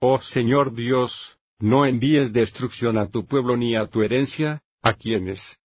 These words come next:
con tu gran poder, has dado la salvación, a quienes has sacado de Egipto con la fuerza de tu mano.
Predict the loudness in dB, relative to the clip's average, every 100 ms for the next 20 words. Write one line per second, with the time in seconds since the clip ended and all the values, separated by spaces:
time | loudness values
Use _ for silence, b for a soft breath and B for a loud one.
0 | _ -4 -2 -2 -2 0 0 0 0 0
1 | 0 -4 -8 _ -6 -4 -2 0 2 2
2 | 2 0 -2 -2 -2 0 0 0 -6 _
3 | -2 0 2 0 0 -2 -4 -2 -2 -2
4 | -2 0 0 0 0 0 0 -2 -2 -4
5 | 0 0 0 0 0 -2 -2 -2 -2 -2
6 | -2 -6